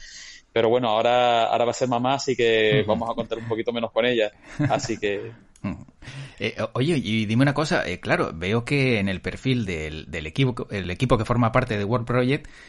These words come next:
Speaker 2: en su amplia mayoría son personas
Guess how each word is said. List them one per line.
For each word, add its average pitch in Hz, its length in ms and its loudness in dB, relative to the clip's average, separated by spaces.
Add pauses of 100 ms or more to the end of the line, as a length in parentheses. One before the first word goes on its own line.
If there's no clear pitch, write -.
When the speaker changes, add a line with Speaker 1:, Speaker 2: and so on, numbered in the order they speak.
(340)
Speaker 2:
en 110 220 0
su 104 400 -4
amplia 120 240 0
mayoría 131 640 2 (640)
son 123 200 0
personas 139 500 -2